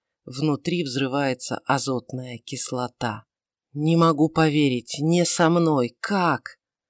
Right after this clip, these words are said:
Перед глазами плывет. Я смотрю на человека из своего прошлого во все глаза, молясь,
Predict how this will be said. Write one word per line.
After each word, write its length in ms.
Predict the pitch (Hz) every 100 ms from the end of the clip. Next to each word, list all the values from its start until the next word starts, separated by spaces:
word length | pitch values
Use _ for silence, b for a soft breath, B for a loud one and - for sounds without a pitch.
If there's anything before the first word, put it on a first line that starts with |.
| _ _ _
Перед 240 | 143 139
глазами 720 | 123 143 139 131 156 147 131 -
плывет. 600 | 139 139 127 120 - - _ _ _ -
Я 220 | 147 147
смотрю 560 | - 151 143 160 175
на 140 | 170 139
человека 640 | - 135 135 147 156 135
из 140 | 127 -
своего 400 | 131 135 127 123
прошлого 640 | - 156 - 139 123 120
во 180 | - 139
все 240 | 131 - 143
глаза, 560 | 135 139 135 165 170 - _ _ _
молясь, 760 | 160 151 147 147 131 113 -